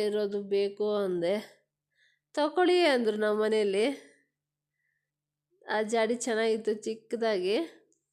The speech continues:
ಓಕೆ, ಇನ್ಯಾಕ್ ಸುಮ್ನೆ ಅಂದ್ಬಿಟ್ಟು ಮುಂದೆ ಹೋಗ್ತಾ ಇದ್ದೀರಿ.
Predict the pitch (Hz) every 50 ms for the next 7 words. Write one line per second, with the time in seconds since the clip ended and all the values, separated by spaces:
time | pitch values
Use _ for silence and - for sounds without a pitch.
0 | _ _ _ _ _ _ _ _ _ _ _ _ _ _ _ _ _ - - 208
1 | 214 214 - 226 233 240 233 226 214 185 - - 233 226 220 214 208 214 214 214
2 | - 247 226 226 233 226 226 220 214 208 202 196 202 277 339 370 349 - - _
3 | _ _ _ _ _ _ _ _ _ _ _ _ _ _ _ _ _ _ _ _
4 | - 220 220 226 226 226 233 233 226 220 220 220 - 233 220 214 202 190 190 190
5 | 196 202